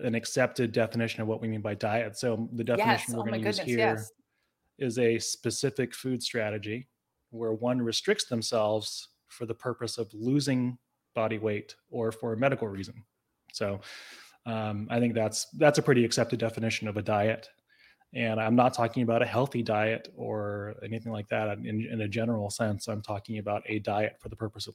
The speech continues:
Speaker 1: losing weight, and it's usually characterized by temporary restriction.
Speaker 2: I wanna add to that, that as fitness and wellness professionals,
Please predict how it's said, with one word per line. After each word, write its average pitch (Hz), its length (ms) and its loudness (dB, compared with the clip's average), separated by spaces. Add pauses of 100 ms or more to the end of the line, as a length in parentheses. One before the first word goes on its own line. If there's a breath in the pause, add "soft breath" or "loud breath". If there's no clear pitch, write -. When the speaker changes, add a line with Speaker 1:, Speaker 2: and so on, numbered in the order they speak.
Speaker 1:
losing 104 240 -6
weight, 147 380 6
and 117 200 -2
it's 107 180 -6
usually 107 360 -2
characterized 110 640 -2
by 104 140 -6
temporary 101 580 -8
restriction. - 480 -10 (840)
Speaker 2:
I 214 100 6
wanna 208 280 4
add 196 260 0
to 190 120 -4
that, 151 340 -4 (520)
that 175 180 2
as 165 220 -2
fitness 208 380 -6
and 170 120 -10
wellness 190 380 2
professionals, 156 800 -8